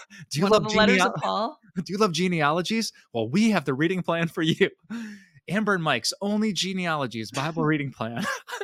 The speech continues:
Speaker 1: Do you like obscure Hebrew names? <laughs>
Speaker 2: No, as a matter of fact, I don't.
Speaker 1: <laughs> I don't. This
Speaker 2: Oh,
Speaker 1: is
Speaker 2: you
Speaker 1: it.
Speaker 2: know what?
Speaker 1: <laughs>
Speaker 2: That's actually a really good tip. I have
Speaker 1: Mm.
Speaker 2: told many people in my women's Bible study,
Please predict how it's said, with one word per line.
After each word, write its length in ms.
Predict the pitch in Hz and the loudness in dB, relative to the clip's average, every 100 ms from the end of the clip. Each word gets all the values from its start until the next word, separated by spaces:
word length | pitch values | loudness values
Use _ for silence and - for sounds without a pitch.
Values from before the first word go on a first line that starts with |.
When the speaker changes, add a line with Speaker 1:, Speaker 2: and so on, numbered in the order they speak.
| - | -10
Speaker 1:
Do 80 | 147 | -6
you 60 | 180 | -4
like 160 | 190 | -2
obscure 320 | 170 - 170 | -2 -2 -2
Hebrew 320 | 165 175 175 185 | 0 0 0 -2
names? 380 | 180 208 - - _ _ - | -2 -4 -8 -10 _ _ -14
<laughs> 600 | 330 - - - 269 220 - 403 523 453 - - - - | -14 -6 -2 2 2 0 -4 -10 -10 -14 -16 -20 -16 -4
Speaker 2:
No, 240 | 269 269 | 2 2
as 120 | 202 | 2
a 60 | 202 | 0
matter 200 | 202 226 | 0 2
of 60 | |
fact, 240 | 226 226 254 | 2 0 0
I 80 | 226 | 0
don't. 300 | 247 220 180 | 2 2 0
Speaker 1:
<laughs> 100 | - | -4
I 40 | 233 679 640 | -6 -6 -4
don't. 120 | - 311 - 453 370 - 320 | -4 -8 -20 -20 -20 -18 -14
This 100 | 285 | 2
Speaker 2:
Oh, 160 | 339 392 | 4 6
Speaker 1:
is 60 | 311 | 4
Speaker 2:
you 60 | |
Speaker 1:
it. 40 | 330 | 2
Speaker 2:
know 100 | 349 | 4
what? 280 | 311 277 539 571 - | 6 6 4 0 -8
Speaker 1:
<laughs> 180 | 285 330 | -4 -2
Speaker 2:
That's 180 | 359 | 0
actually 320 | 403 349 392 370 | 0 0 0 0
a 80 | |
really 360 | 269 214 240 254 | 0 4 4 2
good 240 | 226 269 220 | -2 -4 0
tip. 320 | 285 302 - | 2 2 2
I 140 | - 269 | 2 2
have 120 | 349 | 0
Speaker 1:
Mm. 40 | |
Speaker 2:
told 220 | 330 302 | -4 -4
many 280 | 247 233 277 | -4 -4 -6
people 380 | 285 233 202 175 | -8 -8 -4 -4
in 140 | - | -6
my 120 | 214 214 | -6 -6
women's 300 | 226 226 208 | -6 -8 -6
Bible 280 | 185 214 | -6 -6
study, 420 | 262 196 185 180 | -10 -8 -8 -8